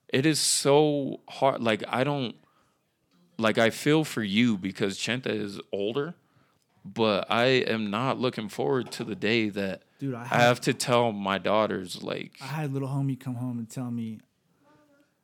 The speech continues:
Speaker 2: how to wash the brown off his skin.
Speaker 1: Yeah.
Speaker 2: You
Speaker 1: 'Cause
Speaker 2: know?
Speaker 1: he's scared.
Speaker 2: And he asked me, "How do I wash the brown off my skin?"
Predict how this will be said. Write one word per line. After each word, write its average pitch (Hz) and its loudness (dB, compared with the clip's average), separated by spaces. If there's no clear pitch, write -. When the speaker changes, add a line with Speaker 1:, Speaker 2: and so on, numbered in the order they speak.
Speaker 2:
how 135 -6
to 135 -2
wash 113 -10
the 117 -10
brown 110 -12
off 110 -20
his 104 -16
skin. 110 -12
Speaker 1:
Yeah. 104 -10
Speaker 2:
You - -12
Speaker 1:
'Cause 117 0
Speaker 2:
know? 120 -4
Speaker 1:
he's 120 -4
scared. 127 -4
Speaker 2:
And 131 -6
he 139 -2
asked 131 -10
me, 117 -6
"How 139 -10
do 156 -4
I 143 -6
wash 131 -8
the 131 -8
brown 120 -8
off 110 -14
my 107 -14
skin?" - -20